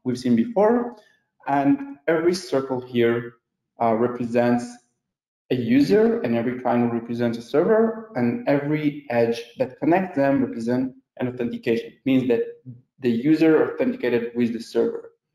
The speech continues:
Um, the edges, by the way, contains more attributes such as the timestamp the authentication request occurred, but I cannot show you that on the graph because,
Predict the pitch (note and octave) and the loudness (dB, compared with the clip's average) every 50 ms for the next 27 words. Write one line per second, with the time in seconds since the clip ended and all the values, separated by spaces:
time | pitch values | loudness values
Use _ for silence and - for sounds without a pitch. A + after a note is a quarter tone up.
0 | _ _ _ _ _ _ _ _ - B2+ C3 C3 B2 B2 A#2+ B2 B2 B2 B2+ B2+ | _ _ _ _ _ _ _ _ -4 0 2 2 4 2 2 2 0 0 0 -2
1 | B2 B2+ - - - _ _ _ _ - - - - D#3 D#3 D#3 D#3+ C#3+ - C3 | -4 -6 -10 -16 -20 _ _ _ _ 0 0 4 4 4 4 4 2 0 0 0
2 | B2 B2 A#2+ A2+ A2 A#2 A2+ A#2 A2+ A#2 A#2 A#2 - - - - B2+ A#2 A2+ - | 0 2 2 2 4 4 6 6 4 4 0 -2 -8 -12 -12 -8 -6 -6 -6 -4
3 | A#2+ B2 A#2+ A#2 A#2 A#2 A2+ A#2 B2 B2+ A#2+ - A#2+ - - - A#2 A#2 A#2+ A#2 | -2 -2 -2 0 0 0 0 2 2 2 2 0 0 -2 -4 -6 -6 -6 -6 -6
4 | - - A#2 A2+ - - A#2+ A2+ - - _ _ _ _ _ _ - - - - | -8 -10 -10 -10 -8 -8 -8 -8 -8 -12 _ _ _ _ _ _ -18 -18 -14 -6
5 | - C#3+ C#3+ D3 D3 C#3+ - - - D#2 - - - _ _ _ _ _ _ _ | 0 2 4 4 4 2 0 -2 -6 -8 -10 -10 -18 _ _ _ _ _ _ _
6 | - C3 A#2+ A2+ A#2 - A2+ A2+ - - - B2+ B2 A#2+ A#2+ A#2 A#2 A#2 - A2+ | -2 0 0 0 0 -2 -6 -8 -8 -8 -6 -6 -4 -4 -4 -6 -6 -6 -8 -8
7 | - - - - - - F#2 - - - _ _ _ _ _ - B2+ A#2+ B2 A#2+ | -10 -8 -4 0 2 2 2 2 -2 -8 _ _ _ _ _ -20 -8 -2 0 2
8 | B2 A#2+ A#2+ - D3+ C#3 C3 B2 A#2+ - - - A#2 A#2 A2+ A2+ A2 - - - | 2 2 0 0 0 0 0 0 -4 -4 -2 0 0 2 2 0 0 0 -2 -4
9 | - G#2+ - - _ _ _ _ _ - C3 B2 A#2 A2+ A2+ A2+ A#2 B2+ B2 A#2+ | -4 -6 -8 -12 _ _ _ _ _ -4 -2 -2 0 0 -2 -2 0 0 2 2
10 | A#2+ A#2+ A#2+ A#2+ - - A2+ A#2 A2+ A#2 - _ _ | 0 -2 -4 -8 -4 -2 -2 -2 -2 -2 -8 _ _